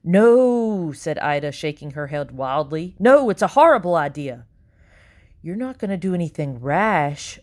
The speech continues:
are you?" Jenna asked, "because I'm pretty sure Montgomerys have tried to break their fates before,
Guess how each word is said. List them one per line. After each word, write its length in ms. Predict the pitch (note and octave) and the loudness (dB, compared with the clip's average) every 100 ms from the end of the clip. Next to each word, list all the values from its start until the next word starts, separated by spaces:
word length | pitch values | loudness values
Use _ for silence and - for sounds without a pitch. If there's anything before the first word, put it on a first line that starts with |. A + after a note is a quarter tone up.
| - | -4
are 220 | D3+ D#3 | 0 0
you?" 400 | E3+ G3 A3+ A#3+ _ - | -2 -4 -6 -10 _ -12
Jenna 240 | - D#3 C#3+ | -4 -4 -4
asked, 480 | - C3 C#3 - _ - - - | -6 -6 -8 -12 _ -20 -14 -10
"because 320 | D#3+ E3+ D3 | -2 -2 2
I'm 180 | E3+ B3 | 0 0
pretty 280 | C4 A#3+ | -4 -6
sure 200 | A3 A#3+ | -6 -4
Montgomerys 560 | A#3 F3+ F3+ F3+ F3+ D#3 | -2 -2 -2 -2 -2 -4
have 140 | D#3+ | -6
tried 300 | C#3 F3 F3 E3+ | -4 0 0 -2
to 60 | |
break 300 | C#3+ E3+ F#3+ | -2 -2 -2
their 120 | F#3 | -4
fates 340 | F3 F#3+ G3 - | -4 -4 -4 -6
before, 560 | - D#3 G#3 G3+ D3 | -8 -6 -2 0 0